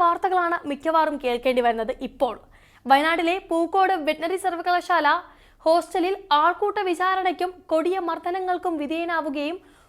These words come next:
ഒടുവിൽ ഹോസ്റ്റൽ മുറിയിൽ മരിച്ച നിലയിൽ കാണപ്പെടുകയും ചെയ്ത സിദ്ധാർത്ഥ എന്ന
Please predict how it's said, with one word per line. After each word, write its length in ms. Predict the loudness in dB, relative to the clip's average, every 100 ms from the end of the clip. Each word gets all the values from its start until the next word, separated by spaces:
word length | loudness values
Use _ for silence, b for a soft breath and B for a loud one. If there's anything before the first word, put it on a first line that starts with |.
| b
ഒടുവിൽ 260 | 0 2 0
ഹോസ്റ്റൽ 420 | 0 -2 -2 -2 -2
മുറിയിൽ 260 | -2 -2 -4 -10 -8 -2
മരിച്ച 320 | -2 -2 -2 -2
നിലയിൽ 300 | 0 -2 -4 -6
കാണപ്പെടുകയും 600 | -4 -4 -4 -4 -4 -6 -6
ചെയ്ത 120 | -6 -6
സിദ്ധാർത്ഥ 380 | -6 -2 -2 -2
എന്ന 120 | -4